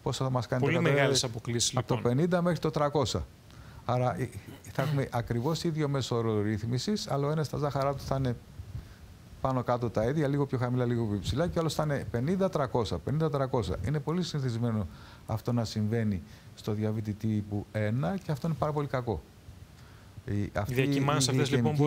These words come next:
Speaker 2: μπορούν να έχουν
Speaker 1: μεταβλητότητα
Speaker 2: πολύ άσχημες συνέπειες.
Speaker 1: είναι πολύ κακό, έτσι, την έχουμε καταλάβει τα τελευταία χρόνια. Έχουμε πλέον στο οπλοστάσιό μας, εκτός από ινσουλίνες, και άλλες ενέσιμες ουσίες. Έτσι, δεν ξέρω αν θα τις πούμε μετά ή όχι, θα τις πούμε σε μια άλλη εκπομπή.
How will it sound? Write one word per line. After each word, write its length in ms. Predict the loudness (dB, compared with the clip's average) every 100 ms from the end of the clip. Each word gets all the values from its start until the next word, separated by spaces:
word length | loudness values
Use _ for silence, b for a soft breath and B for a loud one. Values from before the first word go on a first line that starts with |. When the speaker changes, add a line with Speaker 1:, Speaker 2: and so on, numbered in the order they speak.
| 4
Speaker 2:
μπορούν 160 | 4 4
να 60 |
έχουν 120 | 4 4
Speaker 1:
μεταβλητότητα 680 | 4 4 2 0 0 2 4
Speaker 2:
πολύ 220 | 4 4
άσχημες 420 | 6 6 4 4
συνέπειες. 520 | 2 0 0 -2 0
Speaker 1:
είναι 180 | 0 0 -2 -4
πολύ 460 | 0 2 2 2 0
κακό, 540 | -2 -2 0 0 -2 -4
έτσι, 200 | -6 -4
την 120 | -2
έχουμε 140 | -2
καταλάβει 380 | -2 0 0 0
τα 100 | 0
τελευταία 520 | 0 0 0 0 -2
χρόνια. 640 | -2 -2 0 0 0 0 0
Έχουμε 360 | 0 0 0 -2
πλέον 240 | 0 -2
στο 140 | -2
οπλοστάσιό 680 | -4 -4 -2 -2 -2 -2 0
μας, 260 | 0 -2 -6 B B B B
εκτός 380 | B -4 -2 0
από 180 | 0 0
ινσουλίνες, 520 | -2 0 0 2 0
και 120 | 0
άλλες 260 | 0 2 0
ενέσιμες 520 | 0 0 0 -4 -4
ουσίες. 540 | -6 -2 -2 -2 -6 -16 B B B B -16
Έτσι, 180 | -16 -16 -20 -16 -6
δεν 200 | -4 -2
ξέρω 180 | -2
αν 60 | -2
θα 120 | -2
τις 140 | -6 -6
πούμε 240 | -2 0
μετά 320 | -2 -2 -2 -2
ή 120 | -2
όχι, 240 | 0 -2
θα 60 | -4
τις 80 | -8
πούμε 140 | -6
σε 80 | -6 -4
μια 100 | -4
άλλη 80 |
εκπομπή. 460 | -4 -6 -6 -4 -4